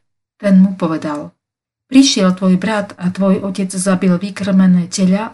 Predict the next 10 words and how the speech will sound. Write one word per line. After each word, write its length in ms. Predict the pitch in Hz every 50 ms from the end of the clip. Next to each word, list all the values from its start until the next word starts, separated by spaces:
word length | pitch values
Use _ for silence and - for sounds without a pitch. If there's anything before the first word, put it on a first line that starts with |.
| _ 175
lebo 240 | 175 190 180 196
sa 160 | 185 - 208 190
mu 160 | 180 170 165
vrátil 400 | 180 175 175 180 180 - 185 175 180
zdravý.“ 480 | 175 175 170 185 190 180 165 160 151 156 _ _ _ _ _ _ _ _ _ _ _ _ _ _ _ _ _ -
On 160 | 240 240 220
sa 160 | - - 190
však 320 | 180 - - 180 180 -
nahneval 640 | - 185 180 180 185 190 185 185 196 196 196 202 -
a 80 | -